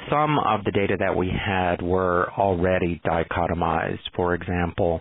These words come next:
either you pay someone a salary or you don't. You either are full-time or you're not. We then took those that were continuous, and thankfully they were bimodal in their distribution.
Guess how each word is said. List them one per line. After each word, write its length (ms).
either 240
you 160
pay 340
someone 600
a 160
salary 440
or 60
you 140
don't. 420
You 160
either 360
are 420
full-time 640
or 180
you're 180
not. 340
We 280
then 320
took 160
those 280
that 140
were 120
continuous, 840
and 240
thankfully 760
they 160
were 260
bimodal 760
in 100
their 120
distribution. 800